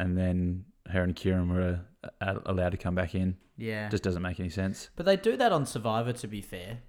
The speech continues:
Speaker 2: People go off to Exile Island and stuff when they're voted out.
Speaker 1: Not in, like, the final five.
Speaker 2: Yeah.
Speaker 1: The final five, like, you've, it's really hard to try and, um, I suppose, uh, what's the term when you, like, take someone out?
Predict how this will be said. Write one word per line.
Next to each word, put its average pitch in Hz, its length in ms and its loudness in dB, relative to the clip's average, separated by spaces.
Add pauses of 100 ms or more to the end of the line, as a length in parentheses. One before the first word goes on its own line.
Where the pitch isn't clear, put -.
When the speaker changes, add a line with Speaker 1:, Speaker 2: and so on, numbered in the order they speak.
Speaker 2:
People 139 280 -4
go 117 260 -4
off 110 160 -8
to - 120 -8
Exile 117 400 -6
Island 113 360 -2
and 117 80 -4
stuff 123 280 -6
when 123 140 -2
they're 117 140 -2
voted 117 320 0
out. 127 260 0
Speaker 1:
Not 143 160 4
in, 117 60 4
like, 101 100 2
the 95 80 0
final 92 380 4
five. 90 640 4
Speaker 2:
Yeah. 110 440 -2
Speaker 1:
The 113 80 -2
final 139 280 6
five, 92 360 6
like, 92 360 2
you've, 95 240 -2 (220)
it's 104 200 0
really 120 220 8
hard 95 280 8
to 95 80 2
try 95 280 4
and, 90 300 0
um, 85 420 0 (840)
I - 60 4
suppose, 92 600 4 (840)
uh, - 280 -4
what's - 180 -4
the 98 80 0
term 123 380 4
when 98 180 4
you, 92 120 4
like, 92 520 0 (140)
take 98 200 2
someone 92 240 2
out? 117 240 2